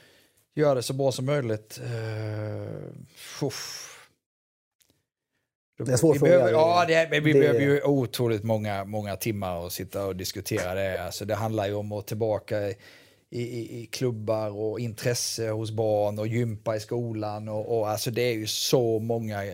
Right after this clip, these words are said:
Speaker 1: många faktorer som, som måste spela in. Och att hitta de där ungarna och kanske föräldrarna som, som, eh,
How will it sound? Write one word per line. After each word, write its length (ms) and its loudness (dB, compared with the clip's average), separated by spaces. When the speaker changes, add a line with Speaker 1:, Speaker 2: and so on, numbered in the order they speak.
Speaker 1:
många 380 -4
faktorer 600 -4
som, 360 -8
som 240 -8
måste 280 -6
spela 400 -2
in. 300 -4
Och 160 -8
att 160 -6
hitta 360 0
de 160 -2
där 240 2
ungarna 600 4
och 120 0
kanske 340 -2
föräldrarna 760 0
som, 280 -4
som, 400 -6
eh, 60 -14